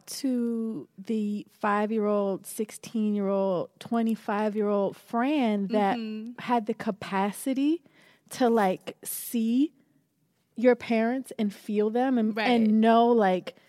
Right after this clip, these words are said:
Speaker 1: "Something ain't right with you."
Speaker 2: <laughs>
Speaker 1: And I don't necessarily wanna, like,
Speaker 2: Continue
Speaker 1: continue
Speaker 2: this
Speaker 1: this.
Speaker 2: cycle.
Speaker 1: It doesn't
Speaker 2: Yeah.
Speaker 1: feel good.
Speaker 2: Mm-hmm.
Speaker 1: And I, <sighs> feelings are so,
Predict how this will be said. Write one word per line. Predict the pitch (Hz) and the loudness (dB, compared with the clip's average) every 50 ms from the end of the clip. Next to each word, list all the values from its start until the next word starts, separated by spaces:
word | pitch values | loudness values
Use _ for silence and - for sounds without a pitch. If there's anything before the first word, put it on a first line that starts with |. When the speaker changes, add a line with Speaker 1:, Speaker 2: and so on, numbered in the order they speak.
| _ _ _ _ _ _ _ | _ _ _ _ _ _ _
Speaker 1:
"Something | - 480 453 453 | -12 -10 -8 -8
ain't | 440 415 | -4 -2
right | 381 392 330 | -2 -2 -2
with | 381 - - | -4 -2 2
you." | 262 226 202 185 320 330 370 - - - - - | 4 4 4 4 2 0 0 -2 -8 -14 -8 -4
Speaker 2:
<laughs> | - 370 - - _ | -4 -4 -4 -4 _
Speaker 1:
And | 233 240 | -8 -6
I | 381 | -6
don't | 466 466 453 427 | -6 -8 -4 -4
necessarily | 427 403 - 381 - 392 359 349 359 339 | -6 -6 -6 -6 -2 0 2 2 2 4
wanna, | 320 330 330 320 320 311 | 2 4 4 4 4 4
like, | 302 285 277 277 269 269 240 - - - - - _ _ _ _ _ _ _ - | 6 6 6 6 6 4 2 0 -8 -12 -12 -18 _ _ _ _ _ _ _ -10
Speaker 2:
Continue | - 262 254 247 - 285 262 262 269 269 | -8 -8 -8 -8 -8 -6 -6 -4 -2 2
Speaker 1:
continue | 269 311 294 269 269 339 370 359 370 - 370 320 | 4 4 4 4 4 4 4 6 6 6 4 4
Speaker 2:
this | 262 233 | 4 4
Speaker 1:
this. | 226 - 196 190 | 2 2 2 0
Speaker 2:
cycle. | 294 | -2
Speaker 1:
It | 302 | 0
doesn't | 277 381 415 403 370 349 302 | 2 2 2 4 2 0 0
Speaker 2:
Yeah. | 302 | -2
Speaker 1:
feel | 311 - - - 311 330 349 339 330 294 | -8 -4 0 2 4 4 6 4 4 2
good. | 233 208 214 190 151 113 - - | 4 4 4 4 4 0 -2 -6
Speaker 2:
Mm-hmm. | - 226 220 202 214 - | -8 -10 -8 -6 0 0
Speaker 1:
And | 254 254 | 2 4
I, | 262 254 262 262 262 262 254 - _ - - - - - - _ _ _ _ _ _ _ _ _ _ _ _ _ _ _ | 4 4 4 4 2 2 -2 -6 _ -20 -20 -20 -20 -20 -20 _ _ _ _ _ _ _ _ _ _ _ _ _ _ _
<sighs> | - - - - - - | -12 -12 -12 -12 -14 -18
feelings | - - - 320 339 359 349 339 349 330 311 294 - - | -18 2 6 8 8 8 8 6 6 6 4 2 2 4
are | 247 247 233 | 4 4 4
so, | - - - - - - 262 262 262 262 262 254 247 247 240 226 214 | 2 -4 -10 -6 2 6 6 8 8 6 6 6 6 4 4 2 0